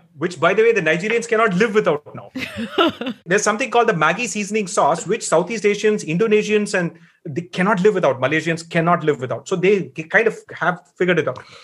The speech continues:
Speaker 1: If you look at the ingredients of Maggi masala, it tells you a very interesting story, right? So if you look at the ingredients of Maggi masala, there are, it includes the ingredients of garam masala, number one, okay? That actually evokes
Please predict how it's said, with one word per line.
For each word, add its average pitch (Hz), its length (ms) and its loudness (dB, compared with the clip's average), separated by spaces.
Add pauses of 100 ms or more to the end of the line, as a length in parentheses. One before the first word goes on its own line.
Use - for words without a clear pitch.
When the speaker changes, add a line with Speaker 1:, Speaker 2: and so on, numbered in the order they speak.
(100)
Speaker 1:
If 170 140 -6
you 185 60 2
look 165 180 0
at 311 100 -6
the 180 160 -6
ingredients 214 760 0
of 151 200 -2
Maggi 135 220 0
masala, 120 400 -6 (340)
it 170 80 -8
tells 233 160 4
you 277 60 0
a - 20 -2
very 196 160 4
interesting 175 320 -4
story, 110 320 -14
right? 190 180 -4 (320)
So 214 320 2
if 180 140 -6
you 208 60 2
look 214 140 0
at 302 80 0
the 247 60 -2
ingredients 202 400 -2
of 170 80 -6
Maggi 143 220 -2
masala, 139 380 -6 (360)
there 175 260 4
are, 214 280 2
it 202 200 -4
includes 208 640 -2
the 220 180 -8
ingredients 202 720 -2
of 160 180 0
garam 131 240 2
masala, 113 320 -8 (100)
number 123 220 0
one, 127 240 -2 (260)
okay? - 160 -8 (580)
That 233 320 0
actually 202 400 -2
evokes 190 680 -2